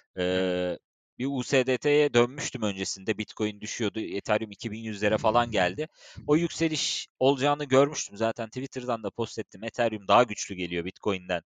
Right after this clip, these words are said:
Speaker 2: Eee,
Speaker 1: Hı hı.
Speaker 2: eee, yükselebilir demiştim. Bir ekstra alım yapmıştım Ethereum için.
Speaker 1: Hı hı.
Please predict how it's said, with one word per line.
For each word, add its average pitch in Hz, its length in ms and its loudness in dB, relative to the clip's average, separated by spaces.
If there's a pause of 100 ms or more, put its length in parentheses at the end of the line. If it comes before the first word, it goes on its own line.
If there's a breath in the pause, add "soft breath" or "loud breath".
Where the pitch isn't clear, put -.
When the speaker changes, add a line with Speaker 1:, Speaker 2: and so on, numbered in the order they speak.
(400 soft breath)
Speaker 2:
Eee, 90 540 4
Speaker 1:
Hı 104 40 -6
hı. 101 60 -6
Speaker 2:
eee, 92 400 -8
yükselebilir 117 720 -2
demiştim. 104 380 -8
Bir 185 200 -2
ekstra 135 400 2
alım 131 240 4
yapmıştım 110 460 -4
Ethereum 92 380 -4
için. - 240 -14 (720 soft breath)
Speaker 1:
Hı 95 60 2
hı. 95 40 2